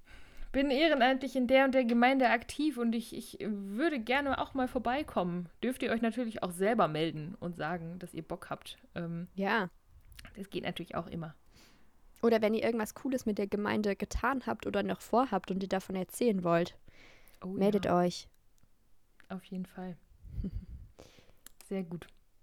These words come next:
Speaker 1: Boah, Svenja, ich hab mir noch nicht überlegt, wie ich Tschüss sagen möchte. Fällt mir grad mal so auf.
Speaker 2: Also einmal mit Profis.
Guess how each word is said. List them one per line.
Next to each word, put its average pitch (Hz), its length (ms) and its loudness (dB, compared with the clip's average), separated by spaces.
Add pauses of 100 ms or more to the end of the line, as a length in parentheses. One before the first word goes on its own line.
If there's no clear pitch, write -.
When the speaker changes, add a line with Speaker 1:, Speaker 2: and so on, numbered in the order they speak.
(100)
Speaker 1:
Boah, 185 120 0
Svenja, 196 340 0
ich 185 120 -6
hab 208 80 -4
mir 196 120 0
noch 196 100 2
nicht 202 160 -2
überlegt, 196 400 -4
wie - 40 0
ich 196 100 -8
Tschüss - 220 -8
sagen 170 280 -2
möchte. 170 340 -6 (100)
Fällt 180 140 -6
mir 175 140 -6
grad 165 160 -10
mal 175 120 -8
so 165 120 -8
auf. 170 240 -4 (200)
Speaker 2:
Also 180 220 -12
einmal 196 300 0
mit 180 160 -4
Profis. 165 640 -4